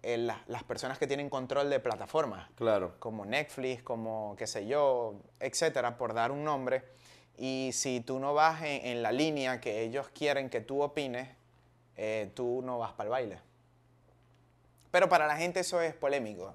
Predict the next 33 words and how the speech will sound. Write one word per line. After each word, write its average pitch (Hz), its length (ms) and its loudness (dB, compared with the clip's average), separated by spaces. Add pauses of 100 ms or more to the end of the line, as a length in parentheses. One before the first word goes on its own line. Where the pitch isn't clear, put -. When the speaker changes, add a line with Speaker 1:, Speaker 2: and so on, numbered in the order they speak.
Speaker 1:
Pero 107 220 -6
bueno, 104 400 -4
yo, 107 200 -6 (640)
es, 131 220 -4 (140)
cada 147 220 4
quien 175 140 -4
tiene 180 160 -4
su 151 100 -8
opinión, 120 340 -8
pues, 120 220 -6
y 113 220 -4
eso 110 200 -4
hay 131 80 -8
que 127 100 -6
respetarlo. 117 540 -8 (320)
Speaker 2:
Claro. 104 320 8 (800)
O 135 80 2
sea, 160 300 8
te, 151 480 2
eh, - 20 -8
lo, 143 200 0
nos 127 200 -2
estáis 139 200 0
diciendo 185 260 0
aquí 220 220 0
que - 100 -2
sí 156 120 -8
te - 100 -2
gustaría 139 340 2
actuar 120 240 2
en 113 100 -4
algún 110 220 -4
momento. 85 400 -8